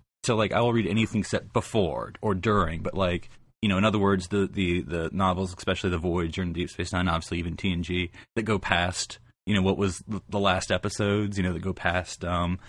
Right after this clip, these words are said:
Nemesis and What You Leave Behind and Endgame. Like, I don't read any of that 'cause, like, that never happened. I, but, like, anything that was written during the series timelines, I mean, like, okay, I can imagine those happened.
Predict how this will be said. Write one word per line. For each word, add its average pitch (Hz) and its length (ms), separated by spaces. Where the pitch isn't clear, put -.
Nemesis 95 640
and 90 180
What 90 120
You 95 80
Leave 98 160
Behind 90 480
and 87 180
Endgame. 98 420
Like, 92 160
I 113 60
don't 101 140
read 101 100
any 85 160
of 82 80
that 80 220
'cause, 90 160
like, 90 240
that - 160
never 110 220
happened. - 440
I, - 120
but, 110 200
like, 101 200
anything 120 300
that 104 100
was 98 100
written 101 240
during 98 400
the 90 160
series 104 680
timelines, 104 600
I 107 60
mean, 107 100
like, 120 140
okay, 220 260
I 127 80
can 95 260
imagine 87 380
those 82 160
happened. 82 420